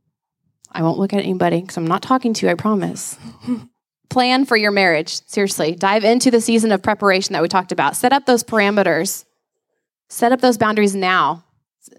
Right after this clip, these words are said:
And pray for your mate. Make, make a list of, um,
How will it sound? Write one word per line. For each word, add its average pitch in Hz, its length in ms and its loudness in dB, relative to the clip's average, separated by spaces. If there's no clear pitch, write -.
And 190 140 -4
pray 202 240 2
for 202 140 -2
your 180 160 -2
mate. 175 420 -6
Make, 240 220 0
make 294 200 2
a 320 40 0
list 262 320 2
of, 208 260 4
um, 180 360 2